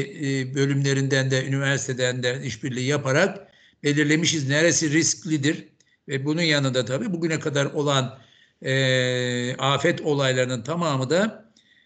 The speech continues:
e, genel hayatı etkili ilan edilerek, uygun tabii, yönetmeliğe uygun olanlar,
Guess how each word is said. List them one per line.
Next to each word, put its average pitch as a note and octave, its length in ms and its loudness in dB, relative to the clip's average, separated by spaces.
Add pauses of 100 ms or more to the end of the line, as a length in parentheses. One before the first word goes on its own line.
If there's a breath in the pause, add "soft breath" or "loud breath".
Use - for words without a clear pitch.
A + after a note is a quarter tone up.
(180 soft breath)
e, C3+ 220 -2
genel C#3+ 340 2
hayatı D3 460 4
etkili C3 600 -2
ilan D#3 420 2
edilerek, B2+ 800 0 (360)
uygun C3+ 500 2
tabii, A#2 220 0
yönetmeliğe C3 580 0
uygun C#3+ 320 0
olanlar, B2 640 0